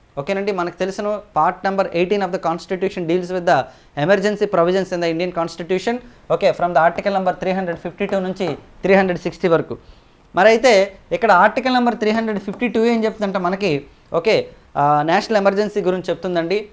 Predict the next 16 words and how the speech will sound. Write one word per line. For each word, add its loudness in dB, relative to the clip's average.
నేషనల్ 0
ఎమర్జెన్సీని -2
రెండు 0
కారణాల 2
ద్వారా 2
విధిస్తారు -2
సాధారణంగా. 0
ఏంటంటే -4
ఒకటి -2
ఎక్స్టర్నల్ 0
అగ్రెషన్, -4
అంటే 0
ఏదైనా 2
సరే -2
విదేశీ 2
దాడులు 2